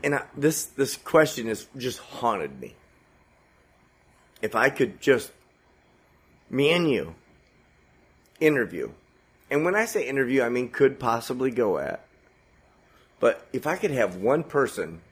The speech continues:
that just answered questions for me and you, mine's so simple. Did you have any,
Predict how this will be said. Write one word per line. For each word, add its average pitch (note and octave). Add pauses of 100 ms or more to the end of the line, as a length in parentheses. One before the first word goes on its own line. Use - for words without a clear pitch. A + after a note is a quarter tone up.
(140)
that A2+
just A#2 (160)
answered C#3
questions G#2 (1400)
for B2
me A#2
and B2
you, E2+ (1900)
mine's G#2
so -
simple. D#2+ (4000)
Did A#2
you A2+
have G#2+
any, A2+